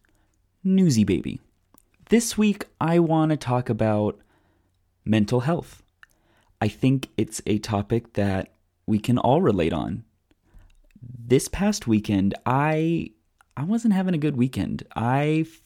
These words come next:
felt like I was in, like, this very strange funk. You know that funk where, like, wearing is just kinda, eh,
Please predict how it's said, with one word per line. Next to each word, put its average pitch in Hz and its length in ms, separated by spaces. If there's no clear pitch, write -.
felt 127 280
like 139 240
I 135 60
was 131 220
in, 127 120
like, 117 200
this 113 220
very 120 580
strange 120 1400
funk. 117 360
You 104 120
know 135 100
that 160 200
funk 117 400
where, 110 140
like, 92 340
wearing 117 840
is 101 440
just - 200
kinda, 127 320
eh, 117 360